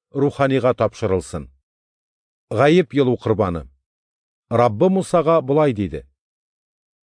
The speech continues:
Әгәр берәр кеше ялгышып, Раббыныкы саналган изге әйбер белән дөрес мөгамәлә итмәсә, гаеп юлу корбаны итеп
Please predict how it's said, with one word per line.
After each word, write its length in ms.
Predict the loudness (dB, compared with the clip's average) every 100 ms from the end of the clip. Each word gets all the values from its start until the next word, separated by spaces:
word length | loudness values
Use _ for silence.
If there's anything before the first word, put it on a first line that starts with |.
| _
Әгәр 320 | 0 4 4
берәр 320 | 4 2 2 0
кеше 460 | -10 -2 2 2
ялгышып, 640 | 2 2 2 2 0 -2 -4 _ _ _ _ -2
Раббыныкы 680 | 2 2 0 0 0 0 -2
саналган 560 | 0 0 2 2 -2
изге 400 | -2 -6 -4 -2 0
әйбер 320 | 0 2 2
белән 320 | 2 0 -2 -6 _ _ _ -8
дөрес 380 | 0 2 2 0
мөгамәлә 560 | 0 2 2 2 2
итмәсә, 680 | 2 -4 -4 -4 -2 -2 -4 -8 _ _ _ _ -12
гаеп 460 | 0 2 4 2 2
юлу 220 | 2 2
корбаны 440 | 0 0 0 0 -2
итеп 280 | -2 -2